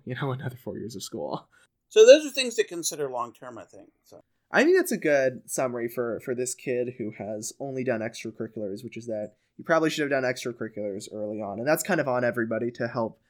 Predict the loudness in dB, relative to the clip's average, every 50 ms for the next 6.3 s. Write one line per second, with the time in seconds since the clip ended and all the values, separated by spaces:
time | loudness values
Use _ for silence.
0 | _ _ _ _ _ -10 -2 0 0 2 0 -2 -4 -6 -4 -4 -2 0 0 2
1 | 2 2 2 2 2 0 -2 -8 _ _ _ _ _ _ _ _ _ 6 6 6
2 | 6 4 4 6 8 8 8 8 6 4 6 6 6 6 6 4 2 2 2 -2
3 | -2 0 0 0 0 0 -2 -4 0 0 0 0 0 0 0 2 2 2 2 -2
4 | -4 -6 -6 -4 -2 0 2 0 0 0 -2 0 2 2 2 2 2 0 0 0
5 | 0 0 2 2 0 0 -2 -4 -4 -4 -2 -2 0 2 2 2 0 0 0 0
6 | 2 2 2 0 -2 -4